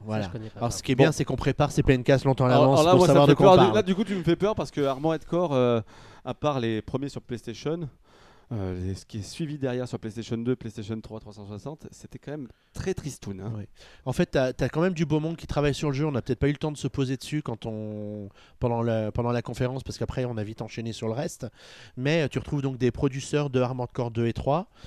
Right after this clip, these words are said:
Speaker 1: le, le, le, le,
Speaker 3: Ah oui,
Speaker 1: le, le
Speaker 3: donc,
Speaker 1: character
Speaker 3: ouais.
Speaker 1: designer de No More Heroes, le compositeur de Soul Calibur,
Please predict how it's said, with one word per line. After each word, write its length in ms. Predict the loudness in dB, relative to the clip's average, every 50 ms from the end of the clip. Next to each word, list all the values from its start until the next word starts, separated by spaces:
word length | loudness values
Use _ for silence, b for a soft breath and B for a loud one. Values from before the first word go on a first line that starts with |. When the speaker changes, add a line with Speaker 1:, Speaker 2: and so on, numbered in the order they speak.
| B B B B
Speaker 1:
le, 720 | -2 0 2 2 2 2 2 0 0 -2 -2 -2 -2 -4 -4
le, 440 | -4 -4 -2 -2 -2 -2 -2 -2 -4
le, 160 | -2 -2 -2 -2 -2
le, 200 | -2 -2 -2 0 0
Speaker 3:
Ah 40 | 0
oui, 80 | 0 0 -2
Speaker 1:
le, 100 | -2 -4
le 100 | -4 -4
Speaker 3:
donc, 80 | -4 -2
Speaker 1:
character 320 | -2 0 0 -2 0 -2
Speaker 3:
ouais. 80 | -2 -2
Speaker 1:
designer 480 | -2 -2 -2 -2 -2 -2 -2 -2 -2
de 80 | -2 -2
No 160 | -2 -2 -2
More 220 | -2 -2 -4 -4 -2
Heroes, 460 | -2 0 2 2 2 0 -2 -6 -12 -14 b b b b b b b b
le 180 | -2 -2 0 0
compositeur 760 | 0 -2 -2 2 2 0 0 -2 -6 -2 0 2 2 2 2
de 140 | 0 -2 -2
Soul 180 | -2 -2 -6 -4
Calibur, 520 | -2 -2 -2 -2 -2 0 0 0 0 0